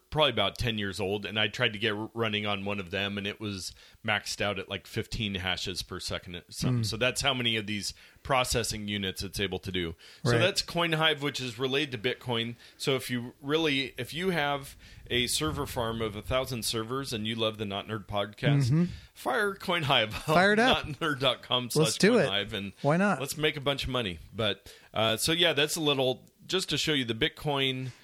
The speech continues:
Speaker 1: Obviously, that's the one everybody's talking about 'cause it's just crazy. But there are some other ones,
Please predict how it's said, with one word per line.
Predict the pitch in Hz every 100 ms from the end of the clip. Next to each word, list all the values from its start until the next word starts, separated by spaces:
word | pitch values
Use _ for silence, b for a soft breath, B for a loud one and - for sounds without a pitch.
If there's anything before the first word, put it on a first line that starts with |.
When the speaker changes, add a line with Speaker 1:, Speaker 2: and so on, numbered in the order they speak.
| B -
Speaker 1:
Obviously, | 143 143 - 131
that's | 113 117 -
the |
one | 117 110
everybody's | 113 110 107 -
talking | 113
about | 98 98 -
'cause | 95
it's | 92 -
just | 113 -
crazy. | - 110 95
But | 90 95
there | 107 120
are | 123
some | - 104
other | 107
ones, | 101 101 98 98 -